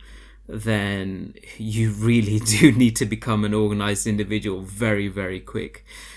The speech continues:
um, because it's, it's, it's not one of those, um, environments where you can just sort of, um, y-, you know, y-,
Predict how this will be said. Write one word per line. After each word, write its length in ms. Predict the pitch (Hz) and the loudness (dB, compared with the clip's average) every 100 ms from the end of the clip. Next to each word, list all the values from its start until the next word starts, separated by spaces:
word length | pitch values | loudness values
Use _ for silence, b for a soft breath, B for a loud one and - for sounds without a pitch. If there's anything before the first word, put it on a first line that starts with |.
| B - | B -4
um, 340 | 104 101 101 | -2 -2 -2
because 300 | 107 117 104 | -4 -2 -2
it's, 240 | 98 - - | 0 0 0
it's, 400 | 117 110 - - | -4 -2 -2 -2
it's 240 | - 113 123 | -6 -6 -2
not 160 | 117 | -2
one 140 | 113 110 | 0 2
of 80 | |
those, 400 | 107 104 101 - - | 2 0 -2 -6 -6
um, 500 | 113 104 101 95 - - B B B | -4 -4 -4 -6 -10 -18 B B B
environments 680 | 107 107 107 104 101 - - | -4 0 2 0 -2 -4 -4
where 540 | 104 98 85 82 107 b b b | -4 -4 -4 -8 -10 b b b
you 260 | - 104 101 | -8 -6 -6
can 220 | - 101 | -6 -6
just 360 | 104 104 - - | -4 -4 -4 -2
sort 320 | - 110 - | -4 -2 -4
of, 380 | 95 - - - b b b b b b - | -6 -8 -14 -18 b b b b b b -10
um, 540 | 107 98 92 90 69 - - | -6 -6 -6 -8 -12 -16 -8
y-, 180 | 120 - | -6 -4
you 160 | 117 | -4
know, 220 | 101 87 - - | -4 -6 -12 -20
y-, 140 | 95 | -20